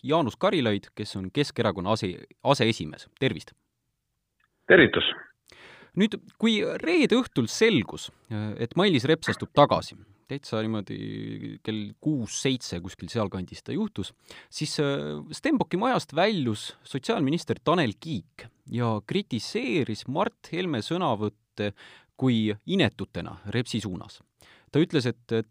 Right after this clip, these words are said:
Speaker 1: tegemist pole erakonnaga, kellel oleks moraalset õigust teha etteheiteid teistele, ekre kohta siis, ja Tanel Kiik. Äh, Jaanus Karilaid, ma küsiks teilt, kas ekre tegi Keskerakonnale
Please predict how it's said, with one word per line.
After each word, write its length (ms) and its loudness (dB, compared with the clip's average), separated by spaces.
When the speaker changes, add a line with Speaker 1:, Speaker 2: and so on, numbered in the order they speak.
Speaker 1:
tegemist 540 2
pole 240 4
erakonnaga, 800 2
kellel 340 0
oleks 400 0
moraalset 480 2
õigust 460 -6
teha 260 4
etteheiteid 720 -2
teistele, 480 0
ekre 320 -2
kohta 260 0
siis, 180 -14
ja 60 -8
Tanel 320 0
Kiik. 320 -16
Äh, 220 2
Jaanus 260 4
Karilaid, 320 6
ma 80 -4
küsiks 260 -2
teilt, 300 -2
kas 200 0
ekre 320 -2
tegi 380 -6
Keskerakonnale 1300 0